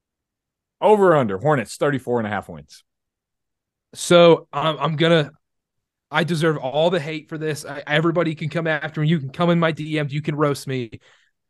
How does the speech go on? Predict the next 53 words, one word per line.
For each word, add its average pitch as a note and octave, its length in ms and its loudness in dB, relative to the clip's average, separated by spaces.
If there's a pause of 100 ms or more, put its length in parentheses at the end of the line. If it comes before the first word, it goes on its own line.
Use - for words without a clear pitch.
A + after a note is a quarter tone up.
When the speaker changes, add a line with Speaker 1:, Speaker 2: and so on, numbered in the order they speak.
(200)
Speaker 2:
I D#3+ 160 4
put D#3 460 2 (440)
a C#3+ 80 -8
substantial F#3 800 2
amount B2+ 380 -2 (380)
on A#2 400 -2 (440)
Hornets E3 400 0 (140)
under D3 340 2
win B2+ 240 -4
total B2 260 -6
before A#2+ 260 -8
the A#2 60 -10
season G#2+ 340 -12
started. G#2 420 -8
I B2 140 0
knew D#3+ 80 0
Speaker 1:
Oh, F3+ 300 6
Speaker 2:
this F3+ 100 -4
was F#3+ 100 0
gonna G3+ 160 6
Speaker 1:
no, G3+ 40 0
Speaker 2:
be G#3 40 4
a - 20 4
Speaker 1:
he G#3 60 0
Speaker 2:
dumpster G#3 60 -6 (120)
Speaker 1:
did A3+ 140 6
Speaker 2:
fire. G#3+ 160 4
Speaker 1:
it. G#3+ 100 -12
No, C4+ 200 4
he B3+ 100 0
did C#4+ 320 4
it. G#3+ 60 6
Speaker 2:
I, E3 180 0 (320)
I'm G#3 240 2
a C4 80 6
Hornets C#4+ 360 2
fan. A#3 220 2 (160)
It F#3+ 80 2
was G#3 140 -2
an F#3+ 80 2
emotional A3 600 -2
hedge G#3+ 280 -6
for F#3 200 -6
me. F3+ 120 -2
If D3 100 -8
you D3+ 80 -10
don't B3+ 300 -2
know B3+ 100 6
what B3 80 4
an A3+ 80 0
emotional A3+ 500 -4
hedge G3+ 300 -4
is, E3+ 220 -4